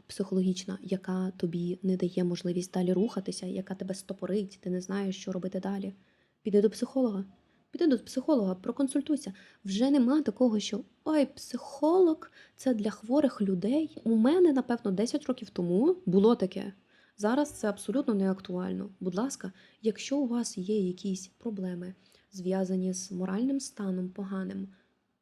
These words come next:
підіть до психолога, зробіть собі життя краще. Ти не гідна того, щоби гробити своє життя, і ти не гідна того, щоби стояти на одному місці.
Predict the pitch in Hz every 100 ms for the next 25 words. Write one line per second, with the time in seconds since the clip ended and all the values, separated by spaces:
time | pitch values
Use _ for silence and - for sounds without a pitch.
0 | _ _ _ _ _ _ _ _ _ 202
1 | 190 185 - 208 - 220 - 233 240 226
2 | 208 208 208 _ - 214 196 254 320 269
3 | 233 185 - 240 320 _ - 226 208 196
4 | - 208 208 _ _ - 185 185 302 -
5 | - 208 247 214 180 185 185 185 185 -
6 | 349 _ - - 190 175 208 208 214 _
7 | _ _ _ _ _ _ - 185 185 170
8 | 196 254 262 240 226 202 196 185 190 302
9 | - _ _ _ 208 196 214 294 302 220
10 | 196 185 190 208 _ - 190 196 277 339
11 | _ _ - - - 190 175 185 190 -
12 | - - 202 185 190 277 208 175 190 247
13 | 226 190 - 202